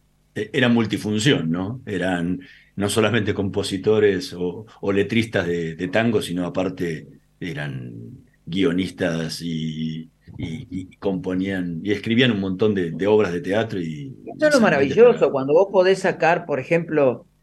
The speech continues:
Speaker 2: eh, vos, Fuga y Misterio.
Speaker 1: Ujú.
Speaker 2: Fuga y Misterio es la parte donde se escapa María,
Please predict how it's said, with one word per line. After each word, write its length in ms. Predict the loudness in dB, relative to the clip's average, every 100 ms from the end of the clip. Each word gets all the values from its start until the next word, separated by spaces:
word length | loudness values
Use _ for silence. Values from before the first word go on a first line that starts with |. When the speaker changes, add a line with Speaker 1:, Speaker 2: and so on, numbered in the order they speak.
| _
Speaker 2:
eh, 520 | 0 2 2 -2 -4 -10 _ _ _ _ _ _
vos, 380 | -6 -4 -4 -6 -4
Fuga 240 | 2 6 6
y 40 |
Misterio. 580 | 4 2 2 2 -2 -6 -12 _ _ _ _ _ _ _ -6
Speaker 1:
Ujú. 260 | -4 -4 -8 _ _
Speaker 2:
Fuga 160 | 4 4
y 40 |
Misterio 560 | 4 4 4 6 6 4
es 120 | 0 0
la 120 | 2
parte 300 | 2 2 2
donde 240 | 2 0
se 140 | 0 -2
escapa 400 | 0 0 2 0
María, 460 | 2 2 2 0